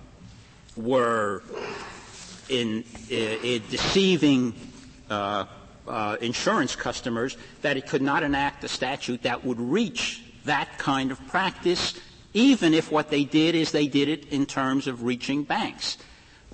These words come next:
But that would not affect the question of whether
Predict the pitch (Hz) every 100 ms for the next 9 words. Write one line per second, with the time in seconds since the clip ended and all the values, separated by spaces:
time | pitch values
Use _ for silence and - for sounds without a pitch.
0 | - - 151 156 147 131 135 135 175 240
1 | - 147 131 - 131 - 139 135 - 135
2 | 135 139 135 117 120 170 180 147 139